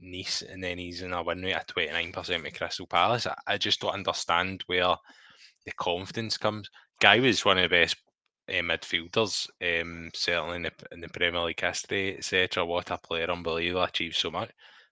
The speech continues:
But sometimes it doesn't mean you, you cut it, and I just don't get why everyone was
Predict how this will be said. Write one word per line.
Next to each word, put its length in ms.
But 200
sometimes 500
it 120
doesn't 280
mean 180
you, 80
you 240
cut 260
it, 120
and 160
I 220
just 200
don't 180
get 220
why 200
everyone 440
was 360